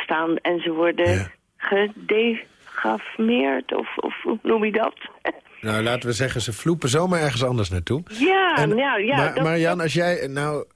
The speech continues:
Speaker 2: als jij nou, stel we zijn honderd jaar verder... en we, we hebben onszelf allemaal nog in leven weten te houden, want dat kunnen we dan ook. En jij mag zo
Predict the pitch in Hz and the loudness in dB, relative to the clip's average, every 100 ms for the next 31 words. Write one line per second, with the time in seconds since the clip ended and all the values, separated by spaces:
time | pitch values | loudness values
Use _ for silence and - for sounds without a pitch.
0 | - 127 135 135 165 165 156 151 143 - | -16 -10 -6 -2 0 0 0 0 -4 0
1 | 160 147 147 143 151 139 135 - 123 151 | 0 2 0 0 0 0 -2 0 0 0
2 | 160 - - - 101 104 85 98 95 90 | -4 -10 -20 -8 -2 0 0 0 0 0
3 | 95 - 98 95 95 92 90 87 92 90 | 0 0 0 0 0 0 0 0 2 2
4 | 95 95 95 92 98 98 95 98 - 101 | 0 0 -2 0 -2 -4 -4 -6 -4 -4
5 | 95 95 95 113 104 113 123 123 110 - | -2 -2 -2 -2 0 0 2 0 -2 -8
6 | - 131 | -4 -2